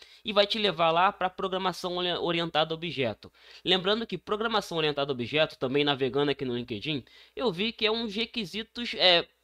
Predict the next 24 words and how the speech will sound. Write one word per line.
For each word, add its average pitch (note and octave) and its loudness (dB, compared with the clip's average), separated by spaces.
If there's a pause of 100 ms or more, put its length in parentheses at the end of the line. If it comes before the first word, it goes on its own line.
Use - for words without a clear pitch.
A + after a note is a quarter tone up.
(120)
primordiais A#3+ 2
pra - -8
um A#3+ 0
júnior A#3 0
entrar G3+ 0
no G#3+ 0
mercado F#3 -2
de - -14
trabalho. C3+ -2 (420)
Um G#3 4
júnior B3 -2
que A#3+ -2
não G#3+ 2
sabe F3+ 2
programação E3+ -2
orientada D3 -2
a - -4
objeto, F3+ -2
ele F#3+ -2
não G3 -4
tem G#3+ -4
muitas G3+ -4
chances. B2+ -6
Então, G3 -2